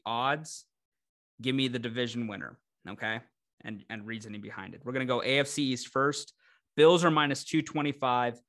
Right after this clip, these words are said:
Patriots plus three fifty. Dolphins plus six fifty.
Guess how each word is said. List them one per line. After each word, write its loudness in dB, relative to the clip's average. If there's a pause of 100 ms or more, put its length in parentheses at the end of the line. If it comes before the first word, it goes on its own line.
(240)
Patriots 0
plus -6
three -4
fifty. -4 (320)
Dolphins 2 (440)
plus 0
six -6
fifty. -4